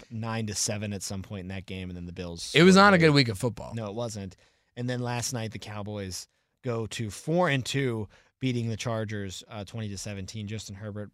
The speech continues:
Speaker 1: made some Dak Prescott-like plays
Speaker 2: Right.
Speaker 1: in that game last night.
Speaker 2: Yeah,
Speaker 1: So
Speaker 2: I mean, I, I gained no confidence in
Speaker 1: in
Speaker 2: the
Speaker 1: either of
Speaker 2: Cowboys.
Speaker 1: those teams?
Speaker 2: <clears throat> Well, certainly not the Chargers,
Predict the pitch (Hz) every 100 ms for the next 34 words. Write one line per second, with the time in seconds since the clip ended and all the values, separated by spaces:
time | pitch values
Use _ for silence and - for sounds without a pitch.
0 | - 98 92 - 98 104 107 - 131 -
1 | 127 92 92 87 - 95 80 71 90 87
2 | 90 90 87 90 80 78 78 87 78 67
3 | - 139 131 139 147 151 165 165 160 170
4 | 147 170 160 147 151 147 147 127 135 110
5 | 104 92 87 - - 113 107 123 113 135
6 | 127 131 - 143 147 147 139 110 - 143
7 | 156 - 233 240 180 170 147 127 151 131
8 | 101 82 -